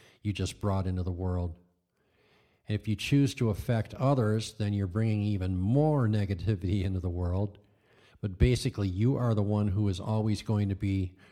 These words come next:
the most affected by it, 'cause you're making yourself feel like shit for no reason. So here is your thought for tapping today. I want you to tap on your breastbone.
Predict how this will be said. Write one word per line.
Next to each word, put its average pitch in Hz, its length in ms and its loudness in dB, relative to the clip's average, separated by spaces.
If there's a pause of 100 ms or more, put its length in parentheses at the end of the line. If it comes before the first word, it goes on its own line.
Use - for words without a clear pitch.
the 104 80 -2
most 90 260 -4
affected 101 520 -4
by 82 220 -6
it, 85 120 -10 (640)
'cause - 160 -8
you're 107 80 0
making 98 320 0
yourself 107 500 0
feel 95 220 -2
like 101 220 -2
shit - 340 -4
for 98 160 -6
no 95 140 0
reason. 104 500 0 (1900)
So - 180 -2
here 156 480 4 (220)
is - 180 -6
your 104 80 0
thought 123 360 -2
for 110 80 -4
tapping 117 460 -2
today. 117 460 0 (800)
I 95 40 -2
want 92 120 -2
you 87 60 -4
to 90 80 -4
tap 113 380 -2
on 117 140 2
your 104 120 0
breastbone. 135 720 -2